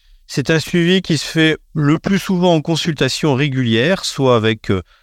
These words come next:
un hématologue ou un interniste, puisque c'est les deux, euh, disciplines qui prennent en charge les P T I.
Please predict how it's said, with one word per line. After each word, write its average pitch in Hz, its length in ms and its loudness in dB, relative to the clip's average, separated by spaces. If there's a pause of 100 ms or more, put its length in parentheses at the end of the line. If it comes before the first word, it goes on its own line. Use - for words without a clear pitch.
(400)
un 87 140 -4
hématologue 123 640 2
ou 110 140 2
un 107 140 2
interniste, 113 760 0
puisque - 220 -20
c'est 107 160 -2
les 98 100 -2
deux, 107 380 0 (560)
euh, - 60 -8
disciplines 123 720 0
qui 104 220 -4
prennent 120 260 0
en 113 80 2
charge 123 300 0
les 104 100 -2
P 95 140 -6
T 101 140 -6
I. 160 240 -4